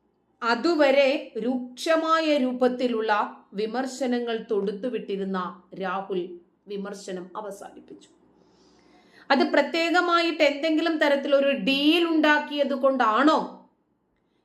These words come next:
എന്തുകൊണ്ടാണ് ആ സമയത്ത് മൗനം പാലിച്ചത് എന്ന് വെളിപ്പെടുത്തണം എന്നാണ് നരേന്ദ്രമോദിയുടെ വെല്ലുവിളി. കഴിഞ്ഞ അഞ്ചു വർഷമായി കോൺഗ്രസിന്റെ ഷെഹ്സാദ എന്നറിയപ്പെടുന്ന രാഹുൽ ഗാന്ധി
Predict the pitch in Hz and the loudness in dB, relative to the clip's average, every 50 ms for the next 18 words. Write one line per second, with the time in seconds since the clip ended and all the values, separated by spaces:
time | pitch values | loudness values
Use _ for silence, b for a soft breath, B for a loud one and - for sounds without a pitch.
0 | _ - 233 240 247 277 302 320 311 339 - 339 349 349 349 320 330 320 311 302 | _ -2 2 2 4 4 4 2 2 0 0 2 2 2 4 4 2 4 4 2
1 | 285 277 302 294 - 285 277 277 269 269 262 262 - 262 247 247 240 233 233 247 | 2 0 0 -2 -4 -4 -4 -2 -2 -2 -2 -2 -2 -2 -2 -2 -2 -2 -2 -2
2 | 277 294 311 311 302 302 294 269 262 247 262 254 254 277 240 214 240 233 233 226 | 0 2 2 2 2 2 2 2 2 2 0 -2 -4 -4 -2 -2 0 0 0 -2
3 | 226 226 220 196 220 220 220 233 254 247 247 262 240 240 240 - 226 220 214 214 | -2 -4 -4 -2 0 0 0 0 -2 -2 -2 -2 -2 -2 -4 -6 -6 -6 -8 -8
4 | - 214 196 202 196 190 190 190 190 185 185 185 185 180 185 190 185 185 185 180 | -8 -8 -6 -6 -6 -6 -4 -4 -4 -4 -4 -4 -6 -6 -8 -8 -8 -8 -8 -8
5 | 180 180 180 190 185 - - - - - - - - - _ _ _ _ _ _ | -6 -6 -6 -6 -8 -8 -10 -12 -14 -20 -20 -20 -20 -20 _ _ _ _ _ _
6 | _ _ _ _ _ _ - - 185 180 190 196 190 202 196 185 190 208 190 220 | _ _ _ _ _ _ -4 -2 0 0 2 2 0 0 0 0 -2 -2 0 0
7 | 202 202 196 196 - - 208 196 196 196 196 202 196 226 294 - - B B B | 0 0 0 -2 -2 -4 -4 -2 0 0 2 2 4 2 2 0 -2 B B B
8 | B B B B B B - 247 247 285 311 311 320 320 320 320 - 330 302 302 | B B B B B B 4 4 6 6 4 4 4 4 4 2 0 -2 0 2
9 | 302 277 240 190 - - - - _ _ _ _ _ _ _ _ _ _ _ _ | 4 2 2 0 -2 -8 -12 -20 _ _ _ _ _ _ _ _ _ _ _ _
10 | _ _ _ _ _ _ - - - 254 240 240 269 254 - - 320 320 320 320 | _ _ _ _ _ _ -16 -4 0 2 2 4 2 2 0 0 2 2 2 2
11 | 320 311 302 294 277 277 269 262 262 254 262 254 - 269 247 240 240 240 226 233 | 2 2 2 0 0 0 0 0 0 0 0 0 0 -2 -2 -2 0 0 0 2
12 | 240 226 214 220 202 190 190 190 190 175 - 190 180 - - | 0 0 0 -2 -4 -2 -2 -2 -2 -4 -6 -10 -12 -14 -16